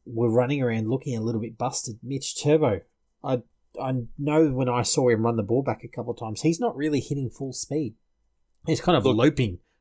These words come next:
Speaker 1: rather than
Speaker 2: Yeah. And, and we got a question about him last week, and I did say I was nervous and wanted to see a little bit more, and this is basically why. I think I spoke about this multiple times, but I, I'll say it again.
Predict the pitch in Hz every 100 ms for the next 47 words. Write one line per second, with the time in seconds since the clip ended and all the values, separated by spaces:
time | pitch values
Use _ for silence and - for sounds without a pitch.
0 | - 127 123 120 107 117 180 107 - _
1 | _ _ _ 131 147 147 151 151 151 151
2 | 240 - 143 131 - 135 123 117 117 113
3 | 113 110 120 117 113 107 127 127 - 117
4 | 117 110 - 107 107 98 98 98 101 110
5 | 139 - - - - 104 101 95 98 98
6 | 107 104 107 - 107 101 104 101 95 104
7 | 120 113 131 - 131 117 110 - - 104
8 | 101 110 104 - - - - - - -
9 | 143 151 175 190 156 147 131 135 120 113
10 | 107 110 110 117 - 107 104 107 107 101
11 | 120 117 151 135 110 113